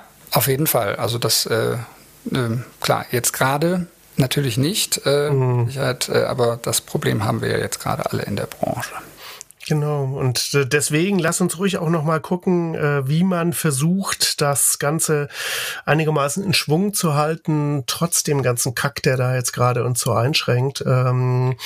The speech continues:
Speaker 2: ihr habt ja zweitausendzwanzig auch die verschiedensten Sachen jetzt versucht. Ihr habt, äh, verschiedene Autokino-Gigs gemacht und so. Vielleicht magst du einfach noch mal so zusammenfassen, was denn alles so an, ähm,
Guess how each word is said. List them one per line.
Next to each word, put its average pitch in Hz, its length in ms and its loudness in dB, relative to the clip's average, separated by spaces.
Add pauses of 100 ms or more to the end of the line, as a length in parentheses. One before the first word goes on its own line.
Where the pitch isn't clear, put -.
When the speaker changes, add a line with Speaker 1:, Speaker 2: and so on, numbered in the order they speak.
(640)
Speaker 2:
ihr 147 140 0
habt - 180 -2
ja 151 360 2
zweitausendzwanzig 151 1040 0
auch - 140 -2
die - 120 2
verschiedensten 175 1120 0
Sachen 175 460 0
jetzt 160 220 -2
versucht. 170 600 0
Ihr 156 180 2
habt, - 240 -2
äh, 151 160 2
verschiedene 160 680 0
Autokino-Gigs 175 1400 0
gemacht - 440 -2
und 151 120 0
so. - 300 -2 (520)
Vielleicht 131 260 0
magst 151 240 2
du 131 80 2
einfach 139 260 0
noch 139 140 2
mal 139 220 2
so 127 300 0
zusammenfassen, 139 1040 2 (520)
was 139 180 2
denn 135 180 0
alles 123 340 2
so 123 220 0
an, 123 500 2
ähm, 117 640 2